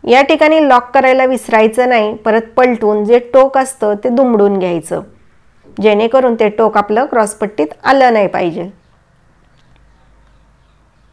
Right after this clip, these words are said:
आणि दोन्ही कटोरीचे टक्स एकसारखे आले पाहिजे, त्याच्यासाठी आपल्याला छाप जो असतो तो व्यवस्थित आला पाहिजे. काही काही मैत्रिणींचं काय होतं,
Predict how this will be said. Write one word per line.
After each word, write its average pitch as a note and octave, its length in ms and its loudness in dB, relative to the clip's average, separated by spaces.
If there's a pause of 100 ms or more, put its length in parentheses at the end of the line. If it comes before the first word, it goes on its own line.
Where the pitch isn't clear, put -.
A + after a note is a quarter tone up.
(800)
आणि C#4 160 2
दोन्ही D4+ 340 4
कटोरीचे D#4 540 2 (120)
टक्स C#4+ 280 -2 (120)
एकसारखे C4+ 520 0
आले B3 260 2
पाहिजे, A#3+ 420 0
त्याच्यासाठी A#3 560 -2
आपल्याला G#3 340 0 (100)
छाप G#3 300 -6
जो A#3 160 0
असतो A#3 340 -6
तो A3+ 180 -2
व्यवस्थित G#3 520 -2
आला G3+ 240 2
पाहिजे. F3+ 400 -6 (540)
काही C#4 200 2
काही E4 180 4
मैत्रिणींचं C#4+ 560 2
काय C4+ 220 0
होतं, A#3+ 460 0